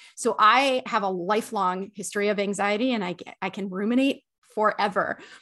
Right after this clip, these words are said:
Speaker 1: But what has helped me is to think of, just like you said, right? Okay, well, if I'm anxious about something, there must be a reason. What can I do? It's not like it's the mo-, it's not like I can never change anything, right? Like, I can talk to that friend. I can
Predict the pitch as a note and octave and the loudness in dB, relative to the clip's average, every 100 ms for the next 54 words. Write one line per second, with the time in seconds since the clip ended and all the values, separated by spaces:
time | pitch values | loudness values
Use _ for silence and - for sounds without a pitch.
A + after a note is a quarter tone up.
0 | _ _ C4 A#3+ E3+ A3 A#3+ B3 - B3 | _ _ 6 6 4 0 2 0 0 -2
1 | A#3+ A#3+ A3+ - G3+ G#3 G3+ F#3+ - A3+ | -2 -4 -4 -6 -6 -4 -4 -6 -4 0
2 | - - G3+ - D4 G4 - F3 F#3+ F3 | 0 0 -2 2 4 4 2 -4 -6 -2
3 | G#3+ A3+ C#4 C4+ A#3+ A3+ A#3 A#3 A#3+ - | 0 0 -2 0 0 2 2 2 0 -4
4 | _ _ _ _ - A#3+ B3 - D#4 - | _ _ _ _ -6 0 0 2 0 0
5 | C4+ A3 G#3 - G3+ F#3 G3 F#3+ F#3 A3 | -4 -2 -2 -2 -4 -6 -4 -4 0 2
6 | B3 C#4+ - B3+ F#3 A3 G3 F3 F3 G#3+ | 4 2 0 -2 -2 -4 -6 -6 0 2
7 | G3+ - A3+ F#3+ F3+ G#3+ - F#3+ B3+ C4 | 2 -2 -4 -4 -2 -4 -4 0 6 6
8 | - D4+ C#4 C#4 G3+ - - _ _ _ | 4 0 0 -2 -4 -6 -12 _ _ _
9 | _ _ _ _ _ A#3+ A3 A3+ - B3+ | _ _ _ _ _ 2 2 2 -2 -2
10 | B3 B3 C4 C#4+ C4 B3+ A3+ G#3 G#3+ G#3+ | -2 2 4 4 2 0 2 2 2 0
11 | - G3+ B3+ B3+ F#3+ F3+ G3+ G3+ A3 F#3+ | 0 -4 -2 0 -2 -6 -8 -2 2 4
12 | B3 A#3+ B3+ C4+ F#4 - - - - - | 2 2 2 4 2 2 -6 -6 -8 -12
13 | - - A3 B3 C4+ B3 | -12 -4 -4 0 -2 -2